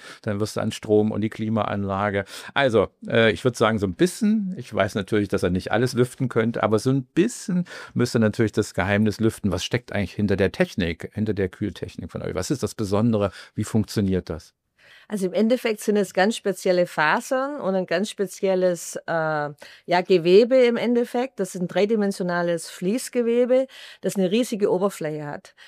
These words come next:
Speaker 2: Und diese riesige Oberfläche kann Wassermoleküle auf den Kreuzungspunkten sozusagen dieser Fasern festbinden. Äh, und dadurch habe ich einmal das Wasser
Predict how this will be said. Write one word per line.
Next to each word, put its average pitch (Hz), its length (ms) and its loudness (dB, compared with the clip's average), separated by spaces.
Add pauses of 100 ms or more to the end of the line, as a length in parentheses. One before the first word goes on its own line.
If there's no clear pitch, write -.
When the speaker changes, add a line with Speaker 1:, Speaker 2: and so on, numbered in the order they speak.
(140)
Speaker 2:
Und 170 120 -2
diese 185 240 0
riesige 220 380 -2
Oberfläche 220 540 -2
kann 185 240 -4
Wassermoleküle 220 920 0
auf 190 220 -2
den 190 320 0 (240)
Kreuzungspunkten 208 1040 0
sozusagen 196 840 -4
dieser 185 240 -2
Fasern 180 640 -4
festbinden. 208 920 -2 (640)
Äh, 185 260 6
und 190 320 4
dadurch 208 340 2
habe 202 140 0
ich - 100 -2
einmal 190 440 4
das 180 220 -2
Wasser 240 520 0